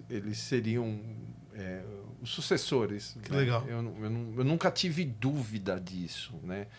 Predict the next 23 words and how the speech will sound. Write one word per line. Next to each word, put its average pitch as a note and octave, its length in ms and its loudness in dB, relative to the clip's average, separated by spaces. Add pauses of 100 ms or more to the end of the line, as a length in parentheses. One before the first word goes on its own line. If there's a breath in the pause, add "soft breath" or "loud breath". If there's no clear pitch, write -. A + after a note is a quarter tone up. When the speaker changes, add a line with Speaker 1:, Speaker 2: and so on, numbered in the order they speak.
(380 loud breath)
Speaker 1:
É, F2 680 -4 (240 soft breath)
eu A#2+ 100 2
tinha F3 260 6
insegurança, G3 1160 4 (440 soft breath)
porque C3+ 220 2
eu B2 60 6
tinha G3 260 2
que - 120 2
fazer B2+ 600 4
um A3+ 120 0
negócio, A#2+ 640 4
eu C3 140 6
e - 20 2
o - 20 2
Luiz C#3 340 2
tínhamos D3 480 -2
que - 140 -4
fazer D3+ 680 2
aquele B2+ 320 -2
negócio A2 540 0
dar G#2+ 180 2
certo, A2+ 640 -6 (640 soft breath)
porque, E3+ 480 -2